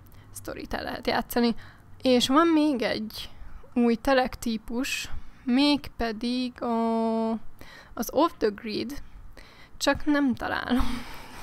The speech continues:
<laughs> Lehet, hogy béna vagyok. Off the grid, itt van. Ez a telek típus pedig azt jelenti, hogy a házatokban nem lesz elérhető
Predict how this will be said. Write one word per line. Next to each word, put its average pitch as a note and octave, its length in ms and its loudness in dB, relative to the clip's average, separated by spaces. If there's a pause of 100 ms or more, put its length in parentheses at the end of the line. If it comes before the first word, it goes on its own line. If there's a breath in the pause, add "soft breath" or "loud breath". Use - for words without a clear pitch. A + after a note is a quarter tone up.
(640 loud breath)
<laughs> - 920 -8
Lehet, A#3 200 0
hogy A3 100 -2
béna G#3+ 260 0
vagyok. G#3+ 340 -4 (720 loud breath)
Off C4+ 220 6
the A3+ 100 6
grid, A3 340 -2
itt B3 200 -6
van. G#3+ 300 0
Ez B3+ 200 0
a C#4 260 4 (520)
telek A#3+ 380 4
típus B3+ 420 -4
pedig A3+ 380 2
azt B3 240 2
jelenti, A#3+ 440 0
hogy A#3+ 520 0
a B3 60 -2
házatokban B3+ 600 2
nem A#3+ 120 4
lesz A#3+ 200 0
elérhető A#3 840 0